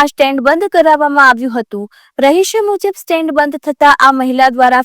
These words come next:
ફિનાઇલ પણ પીવામાં આવ્યું હતું અને સોસાયટીના લોકોને ખોટા કેસમાં ફસાવવાનો આક્ષેપ રહીશો દ્વારા કરવામાં આવ્યો છે. આ બાબતે તેઓએ વાડજ પી આઈ ને રજૂઆત કરતા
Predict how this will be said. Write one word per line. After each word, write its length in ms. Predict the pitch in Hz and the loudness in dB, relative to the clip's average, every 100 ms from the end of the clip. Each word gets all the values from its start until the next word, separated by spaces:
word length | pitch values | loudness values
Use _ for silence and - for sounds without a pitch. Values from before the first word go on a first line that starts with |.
| 277 | -4
ફિનાઇલ 340 | 262 285 339 | -4 -2 -2
પણ 140 | 381 370 | -4 -4
પીવામાં 500 | 311 285 277 277 254 | -4 -2 -2 0 0
આવ્યું 280 | 240 254 | 0 -4
હતું 260 | 247 269 330 - - _ | -6 -6 -10 -12 -20 _
અને 160 | 262 269 | -4 -2
સોસાયટીના 680 | - 285 359 392 392 381 | -2 -2 -2 -2 -2 -2
લોકોને 420 | 370 330 330 320 320 | -2 -4 -4 -4 -4
ખોટા 340 | - 269 277 | -4 0 0
કેસમાં 380 | 277 269 277 269 | -2 -4 -4 -4
ફસાવવાનો 520 | 262 - 262 254 254 - 247 | -4 -2 -2 0 -4 0 -2
આક્ષેપ 420 | 240 - 359 294 | -2 -6 -6 -4
રહીશો 320 | 262 254 262 | -2 -2 -2
દ્વારા 300 | 233 240 233 233 | 0 2 2 0
કરવામાં 480 | 226 226 220 254 311 | -2 -2 0 2 2
આવ્યો 240 | 226 220 214 | 0 -4 -4
છે. 140 | 214 196 - _ _ _ - | -8 -8 -12 _ _ _ 0
આ 120 | 349 403 | 2 4
બાબતે 360 | 415 415 403 392 | 2 0 -2 -4
તેઓએ 380 | 370 359 349 330 | -4 -2 -2 2
વાડજ 300 | 285 269 285 - | 2 2 -2 -6
પી 160 | 269 | -4
આઈ 120 | 269 262 | -4 -2
ને 60 | 262 | -2
રજૂઆત 520 | 247 262 277 349 - | -4 -2 0 0 -2
કરતા 280 | 330 294 311 | -8 -2 -2